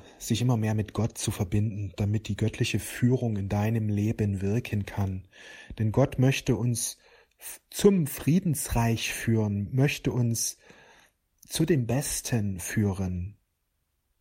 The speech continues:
Grad erleben wir enorme Schwierigkeiten und Herausforderungen wie nie zuvor. Und Gott kann dich durch diese Schwierigkeiten hindurchführen. Denn diese Schwierigkeiten und Herausforderungen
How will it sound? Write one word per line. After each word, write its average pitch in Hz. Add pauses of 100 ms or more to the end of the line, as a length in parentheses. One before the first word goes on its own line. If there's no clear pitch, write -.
(1040)
Grad - (120)
erleben 127
wir 120
enorme 127
Schwierigkeiten 135
und 113
Herausforderungen 117
wie 110
nie 117
zuvor. 117 (360)
Und 123
Gott -
kann 156
dich -
durch 143
diese 131
Schwierigkeiten 139
hindurchführen. 127 (1200)
Denn 110
diese 107
Schwierigkeiten 131
und 113
Herausforderungen 104